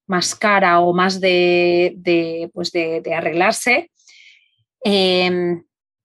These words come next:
el animar a la gente a que tenga ropa, ya sea vieja, usada, que te dé menos reparo, o ropa que esté hecha simplemente para, para, para, para estar fuera, ¿no? Entonces, eh, ¿por qué no? Y que tenga buenos, buena resistencia a los lavados, a,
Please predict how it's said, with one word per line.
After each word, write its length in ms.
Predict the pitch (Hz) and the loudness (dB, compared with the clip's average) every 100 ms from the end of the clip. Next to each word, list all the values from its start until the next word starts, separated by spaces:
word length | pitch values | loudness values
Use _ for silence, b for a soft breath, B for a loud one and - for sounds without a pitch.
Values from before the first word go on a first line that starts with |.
| _ | _
el 200 | 208 185 | -2 2
animar 320 | 190 196 220 | 2 2 2
a 80 | 247 | 2
la 80 | 233 | 0
gente 420 | 226 262 294 302 | -2 0 2 4
a 80 | 294 | 2
que 100 | 233 | 0
tenga 420 | 220 226 247 254 | 0 2 2 0
ropa, 600 | 202 240 233 277 294 - _ - | -2 -2 0 2 2 -2 _ -10
ya 200 | 214 254 | -6 -2
sea 260 | 311 311 | 2 2
vieja, 800 | 285 277 277 - 269 262 254 269 - _ _ _ _ _ - | 2 0 0 -2 0 2 0 -2 -8 _ _ _ _ _ -6
usada, 580 | 262 - 277 262 262 247 | -2 0 2 4 2 2
que 100 | 240 | 0
te 100 | 233 | 2
dé 120 | 240 | 2
menos 220 | 233 226 | 2 2
reparo, 600 | 220 208 240 254 311 - _ _ _ _ | 0 2 2 4 2 0 _ _ _ _
o 260 | - 233 254 | 0 4 4
ropa 360 | 294 233 294 339 | 4 2 0 -2
que 80 | |
esté 220 | 214 - 226 | -2 0 0
hecha 220 | 226 339 | 2 -2
simplemente 500 | - 208 233 220 220 | -2 -2 0 -2 -2
para, 480 | 208 190 170 160 - _ _ _ | 0 2 2 -2 -10 _ _ _
para, 380 | 208 190 170 160 | -2 2 2 0
para, 340 | 175 165 156 - | -2 -6 -6 -8
para 140 | 156 | -8
estar 220 | 151 190 185 | -4 -4 -4
fuera, 380 | 220 285 254 185 | -2 0 2 0
¿no? 200 | 202 294 | 0 0
Entonces, 480 | 220 170 208 202 - | -2 -2 0 -2 -2
eh, 220 | 175 170 175 | -4 -4 -4
¿por 140 | 170 | -4
qué 140 | 196 | 0
no? 220 | 180 208 226 | 0 0 -2
Y 100 | 170 | -2
que 100 | 190 | -2
tenga 200 | 196 202 | -2 0
buenos, 640 | 202 202 196 - - - | 2 2 0 -4 -10 -12
buena 220 | 220 220 214 | -4 -2 -2
resistencia 500 | 190 196 214 214 208 | -4 -2 -2 2 0
a 20 | |
los 140 | 185 | 0
lavados, 640 | 170 180 254 247 254 277 - | -2 0 0 2 0 0 -2
a, 340 | 175 175 165 | 0 0 -2